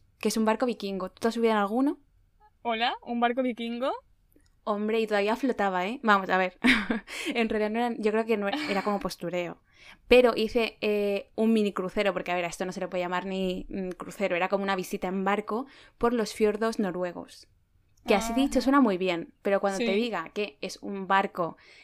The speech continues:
Speaker 1: como vikingo, pero de atrezzo, en realidad no es un barco vikingo, o sea, es un barco de madera al que le han puesto tres cosas que para que parezca vikingo. Y por el fiordo de Oslo, que claro, tú piensas en los fiordos noruegos y dices, "Jo, es-, son fiordos muy guays, gigantes, tal", pero Oslo,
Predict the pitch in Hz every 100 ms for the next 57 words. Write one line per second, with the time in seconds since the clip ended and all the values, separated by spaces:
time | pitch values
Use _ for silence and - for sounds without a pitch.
0 | _ - 220 202 190 - 233 226 190 185
1 | 175 165 160 226 247 - 180 180 170 175
2 | 185 202 214 208 202 180 175 226 202 196
3 | 202 202 196 196 202 202 202 214 226 208
4 | 185 185 - 196 190 - 202 208 - -
5 | 190 185 180 - 190 175 220 208 170 -
6 | _ - - - - 240 277 254 208 190
7 | 208 202 220 208 233 - 185 - 180 175
8 | _ _ 196 190 202 185 196 208 202 208
9 | 196 202 208 202 202 208 214 240 - -
10 | 208 190 - 175 - 196 - - - 185
11 | 185 190 185 190 175 170 190 190 185 -
12 | 175 196 185 180 - 202 202 - - -
13 | - 196 170 175 196 208 196 208